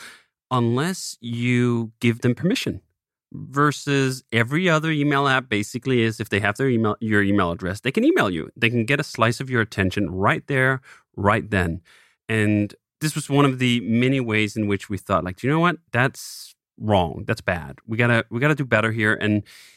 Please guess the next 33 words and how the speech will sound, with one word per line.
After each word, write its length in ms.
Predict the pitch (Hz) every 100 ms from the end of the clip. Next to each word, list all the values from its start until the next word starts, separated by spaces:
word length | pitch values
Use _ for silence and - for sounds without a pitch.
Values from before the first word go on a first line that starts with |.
| _ 175
email 360 | 240 262 185
to 140 | - 127
me 180 | 135
is 120 | 127 131
one 100 | 123
of 60 |
those, 180 | 110 107
I've 140 | 98 151
been 140 | 165
emailing 420 | 131 123 113 107
for, 360 | - 98 90 98
I 40 | 110
don't 100 | 92
know, 200 | 87 107 -
twenty-five 420 | 101 113 117 110
years, 340 | 117 143 -
is 120 | 131 -
something 320 | - 135 135
like 100 | 139
that. 140 | 143 120
I 20 |
think 160 | 120
I 40 | 110
got 140 | 110
my 100 | 104
first 220 | - 107 110
email 180 | 107
address 240 | 104 110 107
in 140 | 107
ninety-five, 1120 | 101 107 110 107 110 107 - - 87 110 160 170
maybe. 360 | 170 170 190 - - - _ _ _ 123
Um, 600 | 120 117 117 113 110 110 _ _ - _ _ _
and 680 | 135 143 135 135 131 120